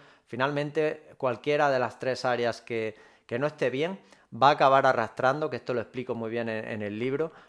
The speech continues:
va a acabar arrastrando a, a las demás áreas, incluso a la área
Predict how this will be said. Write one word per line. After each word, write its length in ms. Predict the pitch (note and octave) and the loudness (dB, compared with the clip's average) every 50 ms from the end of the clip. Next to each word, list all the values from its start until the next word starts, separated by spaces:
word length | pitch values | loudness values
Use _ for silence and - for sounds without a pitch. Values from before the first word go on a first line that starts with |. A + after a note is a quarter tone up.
| _ _ B2 | _ _ -2
va 60 | B2+ | 0
a 40 | C3 | 2
acabar 420 | - C3+ C3+ C3+ C3 C3 C3 - - | 4 4 4 6 4 2 0 -2 -4
arrastrando 840 | - B2+ B2+ A#2+ A2+ G#2 - - - C3+ C3+ C3+ C3+ C3+ C#3 C#3 - - | -6 -4 -2 -2 -4 -6 -6 -4 -2 -2 -2 -2 -2 -2 -2 -4 -4 -6
a, 300 | - A#2 A2+ A2 A2 - | -4 -4 -2 0 0 -2
a 220 | - - G#2+ A2+ | -2 -4 -4 -4
las 160 | G#2+ G#2+ F#2+ | -4 -4 -4
demás 340 | G#2+ G#2 A2+ B2+ B2 - - | -6 -4 -4 -4 -4 -2 -2
áreas, 380 | A#2+ B2 B2+ C3 C3 - - - | -2 -2 -2 -2 -4 -6 -8 -14
incluso 380 | B2+ A2 - B2+ B2 - C3+ | -14 -10 -8 -8 -6 -4 -2
a 20 | B2+ | -2
la 180 | A#2 A2 A2+ | 0 0 0
área 340 | A#2 A#2 A#2 A#2 A#2 - | 0 0 -2 -2 -4 -6